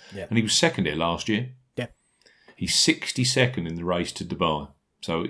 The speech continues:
Speaker 2: you know, another big week this week, potentially a victory. You know, all of a sudden, he's getting a big jump up the rankings. He's into that race to Dubai D P World Tour Championship final.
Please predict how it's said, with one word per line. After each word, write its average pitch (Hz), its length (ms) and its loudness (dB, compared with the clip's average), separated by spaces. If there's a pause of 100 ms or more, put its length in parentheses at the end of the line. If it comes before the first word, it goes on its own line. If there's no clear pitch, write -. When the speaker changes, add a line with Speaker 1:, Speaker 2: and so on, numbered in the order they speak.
Speaker 2:
you 107 80 0
know, 80 120 -2
another 95 580 2
big 104 240 4
week 95 340 4
this 95 300 2
week, 76 340 -8 (160)
potentially 95 480 0
a 87 80 -2
victory. 87 500 -2 (1000)
You 95 100 -2
know, 85 140 -2
all 110 200 4
of 98 60 4
a 95 60 2
sudden, 87 680 2
he's 90 220 -6
getting 90 640 2
a 85 60 -6
big 104 400 -2
jump 98 260 -2
up 92 160 -2
the 95 80 -4
rankings. 98 680 2
He's 87 120 -4
into 87 220 -4
that 85 200 -4
race 92 260 0
to - 100 -12
Dubai 90 420 -4
D 90 160 -2
P 82 160 -6
World 80 240 -6
Tour 82 220 -6
Championship 117 760 0
final. 110 640 0